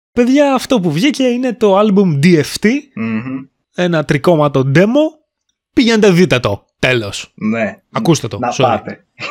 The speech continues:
Speaker 2: <laughs>
Speaker 1: Ευχαριστώ, ευχαριστώ, ρε μαλάκα, ευχαριστώ.
Speaker 2: Έμα, υποστήριξη.
Speaker 1: Οπότε ξεκίνησε έτσι πρώτο έτος. Α, μαλάκα, πω, πω.
Speaker 2: Τι θα έδινα για να μου πάλι πρώτο έτος.
Speaker 1: Πω, πω, ήταν, ήταν καλά, ήταν, ήταν...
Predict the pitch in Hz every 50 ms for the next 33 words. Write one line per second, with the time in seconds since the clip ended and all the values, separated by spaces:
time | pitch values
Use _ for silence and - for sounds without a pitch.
0 | - - 165 160 - - - 156 - _ - - 127 127 - - 110 101 _ -
1 | - 117 120 - - 120 104 98 98 101 104 107 107 - - 120 117 - - 117
2 | 101 - _ _ - - 107 107 107 104 104 107 110 - _ _ _ _ _ _
3 | _ _ - - - 110 - - 117 110 107 104 - - - _ _ _ _ _
4 | _ - 147 127 165 156 175 - - 160 139 - 170 170 170 151 - - 160 151
5 | 143 147 - - 120 - 131 123 123 - 113 107 120 143 - 196 202 196 - -
6 | - - - - - - - - _ _ _ _ _ _ _ _ _ _ _ _
7 | - 117 127 139 135 135 131 120 117 110 107 107 107 113 113 113 113 104 113 120
8 | 120 113 113 110 110 110 - _ _ _ _ _ _ _ _ _ _ _ _ _
9 | _ _ _ _ _ _ _ _ _ _ _ _ - 143 - - 147 143 139 120
10 | 117 110 107 101 101 104 104 104 101 104 104 104 - - 110 107 101 101 110 104
11 | - - - 107 - _ - - _ _ _ _ _ _ _ _ _ _ - -
12 | 113 117 107 110 113 113 117 135 147 170 202 233 240 - - 151 180 208 208 -
13 | 117 107 - 123 127 139 147 135 120 131 - 156 147 - - 147 165 180 185 165
14 | 160 160